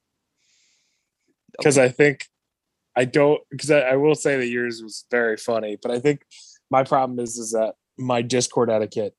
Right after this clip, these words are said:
Speaker 1: is I don't go on it now until someone posts something, and then it reminds me to post something.
Speaker 2: Well, that's fair. That'll, uh, they do that all the time.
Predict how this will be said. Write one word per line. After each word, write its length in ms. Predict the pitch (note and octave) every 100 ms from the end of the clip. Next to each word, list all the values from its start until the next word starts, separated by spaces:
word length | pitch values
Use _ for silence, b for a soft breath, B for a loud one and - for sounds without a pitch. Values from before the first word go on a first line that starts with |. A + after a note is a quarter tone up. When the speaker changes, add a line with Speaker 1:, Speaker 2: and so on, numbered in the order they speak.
| -
Speaker 1:
is 260 | G#2 G2+ -
I 80 | A#2
don't 200 | B2 A#2
go 240 | A#2+ A#2
on 180 | A#2 A#2
it 140 | A2
now 320 | G#2 A2 G2+ F#2 -
until 260 | A#2+ B2+
someone 320 | A#2 A#2+ A#2
posts 280 | G#2 A2+ A2+
something, 360 | C3+ C3+ D#3+ C#3
and 80 | A#2+
then 80 | A#2+
it 60 |
reminds 580 | A2+ A2+ A2 A2 G#2 -
me 260 | A2+ A#2+ A2+
to 120 | -
post 320 | - G#2 -
something. 360 | - - - _ _ _ _ _ _ _ _
Speaker 2:
Well, 140 | - G#2+
that's 380 | A#2+ D#3 B2+ -
fair. 260 | - - - _ _ _ _ -
That'll, 560 | A2+ D3 D3+ A#2 G#2+
uh, 120 | F#2+ A2+
they 120 | A#2
do 180 | A2+ G2
that 160 | F2+
all 160 | F#2+ F#2+
the 100 | D#2
time. 420 | - C2 A#1 A1+